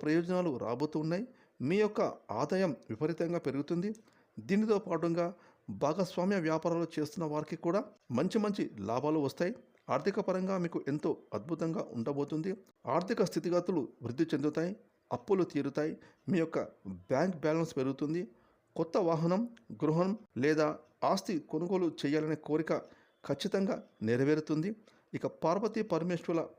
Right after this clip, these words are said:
అనుగ్రహంతో వివాహం కోసం ఎదురు చూస్తున్న వృషభ రాశి వారికి ఈ సమయంలో మంచి పెళ్లి సంబంధం కుదిరి వివాహం జరుగుతుంది. అలాగే మీ యొక్క ప్రేమ జీవితం కూడా పెళ్లికి దారితీస్తుంది. మహాశివరాత్రి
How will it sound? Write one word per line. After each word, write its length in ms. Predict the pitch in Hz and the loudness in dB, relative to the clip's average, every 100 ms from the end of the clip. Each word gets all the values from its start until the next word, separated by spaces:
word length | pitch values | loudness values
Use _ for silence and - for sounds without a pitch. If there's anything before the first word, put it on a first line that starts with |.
| 117 | -4
అనుగ్రహంతో 480 | 151 156 160 160 185 - - 131 | -2 0 0 0 -2 -4 -8 -2
వివాహం 320 | 151 220 220 208 | 2 4 2 2
కోసం 240 | 175 185 180 131 | 0 0 0 0
ఎదురు 180 | 143 156 | 2 2
చూస్తున్న 320 | 170 156 156 165 170 - _ - | 0 0 0 0 -4 -12 _ -4
వృషభ 220 | 135 185 175 | 0 4 4
రాశి 200 | 175 175 | 4 2
వారికి 260 | 180 180 170 143 | 0 0 0 2
ఈ 20 | 156 | 2
సమయంలో 440 | 175 185 190 185 135 - - | 2 2 2 2 0 -2 -2
మంచి 220 | 135 175 196 170 | 0 0 -2 0
పెళ్లి 180 | 175 202 | 0 0
సంబంధం 340 | 185 185 196 180 - | 0 0 -2 -4 -4
కుదిరి 240 | 117 160 294 - 107 | -2 0 -2 -4 -2
వివాహం 340 | 123 180 196 156 | 0 2 2 2
జరుగుతుంది. 440 | 131 147 160 165 185 - 127 | 2 0 -2 -4 -4 -2 0
అలాగే 280 | 151 135 143 - - - - | 2 0 -4 -6 -20 -14 -2
మీ 80 | 139 196 | 0 2
యొక్క 180 | 190 135 - - | 0 -2 -4 -2
ప్రేమ 300 | 170 226 196 - - | 2 2 0 -2 -4
జీవితం 320 | 170 180 180 165 165 | -2 0 0 0 2
కూడా 160 | 170 160 - | 0 0 -2
పెళ్లికి 300 | 160 196 - 127 | 0 0 0 0
దారితీస్తుంది. 640 | 123 135 151 - 151 175 - - - _ - | 0 0 -2 -2 -2 -2 -6 -14 -20 _ 0
మహాశివరాత్రి 720 | 165 226 220 220 190 185 170 | 4 4 4 2 2 0 0